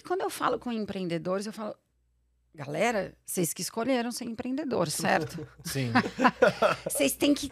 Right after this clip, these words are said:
Speaker 1: prezar muito mais pela sua liberdade do que pela sua segurança. Tem que ser assim. Eu vivi vinte e três anos no corporativo. Isso me deu base pra fazer o que eu faço hoje e não era por estabilidade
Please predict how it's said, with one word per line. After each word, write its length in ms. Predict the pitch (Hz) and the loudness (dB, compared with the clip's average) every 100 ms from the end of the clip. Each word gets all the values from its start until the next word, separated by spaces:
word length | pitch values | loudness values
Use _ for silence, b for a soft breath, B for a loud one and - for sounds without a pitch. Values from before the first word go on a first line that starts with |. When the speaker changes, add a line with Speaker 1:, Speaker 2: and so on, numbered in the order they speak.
| - | -6
Speaker 1:
prezar 380 | 269 269 233 254 | 2 4 6 4
muito 360 | 240 262 269 190 | 6 4 4 2
mais 220 | 170 151 | 2 0
pela 200 | 170 170 | -4 -4
sua 160 | - 170 | -4 -6
liberdade 680 | 175 180 - - 165 151 | -4 -6 -4 -6 -6 -8
do 120 | 165 165 | -10 -12
que 100 | - | -8
pela 220 | - 156 | -6 -4
sua 140 | - | -6
segurança. 560 | 147 147 151 - 139 - _ _ _ _ _ - | -6 -4 -4 -6 -8 -12 _ _ _ _ _ 0
Tem 200 | 233 247 | 2 2
que 80 | |
ser 160 | - 196 | 0 -2
assim. 280 | 175 175 156 B B B B B B B _ _ - | -2 -4 -6 B B B B B B B _ _ 4
Eu 120 | 190 | 4
vivi 300 | 190 185 214 | 4 2 0
vinte 480 | 185 165 233 269 208 | 0 0 2 0 -4
e 40 | |
três 360 | 190 180 165 156 | -2 0 0 -2
anos 260 | 160 156 | -2 -2
no 100 | 151 | -4
corporativo. 880 | - 151 - 147 151 - 135 135 139 - _ | -6 -6 -4 -4 -2 -6 -6 -8 -10 -16 _
Isso 200 | 160 - | -8 -4
me 60 | 185 | -2
deu 180 | 180 175 | 0 2
base 300 | 170 190 233 | 2 0 -2
pra 140 | 214 | -8
fazer 260 | 196 170 165 | -6 -4 -6
o 40 | |
que 100 | - | -6
eu 40 | |
faço 380 | 160 151 147 - | -10 -8 -8 -6
hoje 420 | 151 175 202 175 - _ | -2 -2 -4 -6 -12 _
e 100 | 214 | 2
não 420 | 220 240 311 302 | 4 6 6 4
era 200 | 247 254 | 2 -2
por 180 | - 226 | -4 -8
estabilidade 920 | 220 233 214 214 190 160 156 147 151 | -4 -4 -2 -2 2 2 2 -4 -12